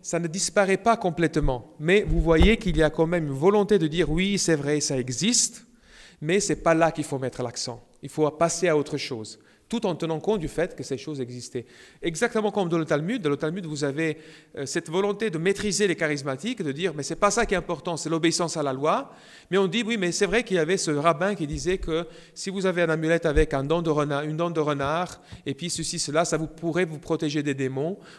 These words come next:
Ou si vous utilisez cette, euh, cette formule, mazik, mouzak, mazek, voilà, il y a des mots comme ça, euh, ça pourrait vous aider. Mais en réalité, cela, c'est la voie des Amoréens.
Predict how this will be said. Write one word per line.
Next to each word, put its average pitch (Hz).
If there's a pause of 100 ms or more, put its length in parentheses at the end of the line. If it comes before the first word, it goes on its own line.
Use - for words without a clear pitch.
Ou 151
si 185
vous 180
utilisez 180
cette, 170
euh, 151 (280)
cette -
formule, 175
mazik, 151
mouzak, 156
mazek, 151
voilà, 139
il 131
y -
a 127
des 135
mots 160
comme 143
ça, 180 (280)
euh, 139
ça 185
pourrait 175
vous 165
aider. 151 (260)
Mais 185
en 233
réalité, 226
cela, 196
c'est 185
la 170
voie 185
des 160
Amoréens. 143